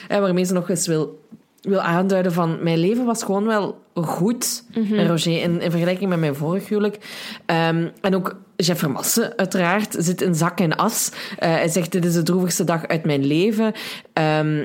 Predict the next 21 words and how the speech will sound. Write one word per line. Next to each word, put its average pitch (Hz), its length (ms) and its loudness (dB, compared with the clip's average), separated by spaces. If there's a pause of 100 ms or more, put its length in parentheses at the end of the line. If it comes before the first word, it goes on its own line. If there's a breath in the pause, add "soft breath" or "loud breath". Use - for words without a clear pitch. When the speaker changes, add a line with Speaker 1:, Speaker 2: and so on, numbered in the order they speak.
(100)
Speaker 1:
ik 160 140 -6
vrees 196 200 2
dat 190 140 0
de 170 140 2
juryrechtspraak 185 840 0
waarvoor 165 360 2
ik - 140 -6
zelf 185 240 0
en - 120 0
meester 175 260 0
Van 160 140 2
Eekhout 156 440 0
zo 190 180 2
hard 190 200 0
gevochten 175 420 0
hebben, 170 220 2
door 151 160 2
deze 165 320 0
uitspraak 151 580 0
de 147 60 0
genadeslag 147 800 0